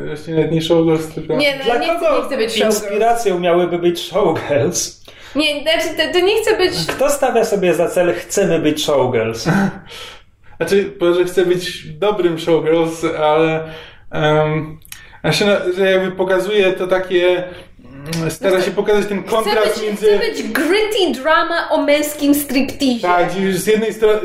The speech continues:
Speaker 1: z jednej, z jednej strony mamy te kluby i te
Speaker 3: Hej,
Speaker 1: tańce.
Speaker 3: męscy stripteaserzy to prawdziwi ludzie z prawdziwymi problemami.
Speaker 2: No
Speaker 1: No
Speaker 2: tak,
Speaker 1: właśnie.
Speaker 2: ale właśnie film je jakby sztucznie, mam wrażenie
Speaker 1: Nakręca.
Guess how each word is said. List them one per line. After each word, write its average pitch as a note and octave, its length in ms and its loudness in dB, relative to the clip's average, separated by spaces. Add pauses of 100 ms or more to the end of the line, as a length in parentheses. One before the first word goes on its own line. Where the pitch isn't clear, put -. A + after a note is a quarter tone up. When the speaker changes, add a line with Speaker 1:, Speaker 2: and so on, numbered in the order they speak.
Speaker 1:
z F3 80 -14
jednej, G#3 360 2 (100)
z E3 80 -8
jednej G#3 300 2
strony G3+ 320 2
mamy G3+ 300 2
te F#3+ 240 2
kluby F#3+ 600 2
i F3+ 180 -2
te F#3+ 120 0
Speaker 3:
Hej, F3+ 100 0
Speaker 1:
tańce. G#3 240 0
Speaker 3:
męscy G3 380 2
stripteaserzy E3+ 540 -2
to E3+ 120 0
prawdziwi E3 460 0
ludzie D#3+ 260 2
z D#3 100 -2
prawdziwymi C#3+ 520 0
problemami. C#3 600 0 (200)
Speaker 2:
No E4+ 80 2
Speaker 1:
No F#4+ 80 2
Speaker 2:
tak, F#4+ 120 -4
Speaker 1:
właśnie. G4+ 260 0
Speaker 2:
ale E4+ 100 2
właśnie F4+ 260 -2
film G4+ 360 0 (200)
je E4 200 0
jakby E4 300 0 (400)
sztucznie, D#4 920 0
mam C#4+ 220 0
wrażenie C#4 640 2
Speaker 1:
Nakręca. D3+ 800 -2